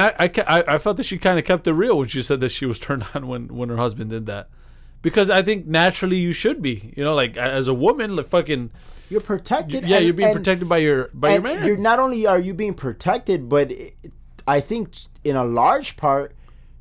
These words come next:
Speaker 2: he's showing you your value
Speaker 1: Yeah.
Speaker 2: to him. Like, I think
Speaker 1: And his value to you.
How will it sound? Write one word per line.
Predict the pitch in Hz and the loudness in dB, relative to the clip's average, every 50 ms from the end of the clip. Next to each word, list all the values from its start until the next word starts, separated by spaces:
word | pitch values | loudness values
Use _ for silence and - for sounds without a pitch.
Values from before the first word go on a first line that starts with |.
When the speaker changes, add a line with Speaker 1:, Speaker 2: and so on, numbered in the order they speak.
| - - | -20 -20
Speaker 2:
he's | - - - 175 151 - | -10 -6 -4 -4 -4 -4
showing | - - 170 165 185 220 240 233 202 | -2 0 2 2 2 0 -2 -2 -4
you | 175 151 156 160 156 151 151 147 147 143 - - - - - - - - - - - - - | -4 -4 -2 -2 -2 -2 -4 -6 -8 -10 -12 -18 -20 -20 -20 -20 -20 -20 -20 -20 -20 -20 -14
your | 110 117 143 160 160 139 | -6 -2 0 2 2 0
value | 110 95 131 123 139 202 262 381 285 - 123 123 110 104 107 101 - - - - - - | 0 -2 0 2 4 4 2 2 0 -2 -4 -4 -4 -6 -8 -12 -16 -20 -20 -20 -18 -12
Speaker 1:
Yeah. | - 123 139 143 | -8 -8 -4 -2
Speaker 2:
to | 151 143 135 | 0 0 0
him. | 127 131 | 0 0
Like, | 139 143 135 147 | 0 0 0 2
I | 151 175 185 | 2 2 0
think | - - 147 139 - | 0 -2 -2 0 2
Speaker 1:
And | 147 151 | 2 4
his | 143 180 190 147 | 4 4 4 4
value | 151 185 180 202 214 226 220 | 4 4 4 4 2 0 -4
to | - - 233 | -6 -4 -2
you. | 247 294 349 381 233 - | 0 2 2 2 0 -2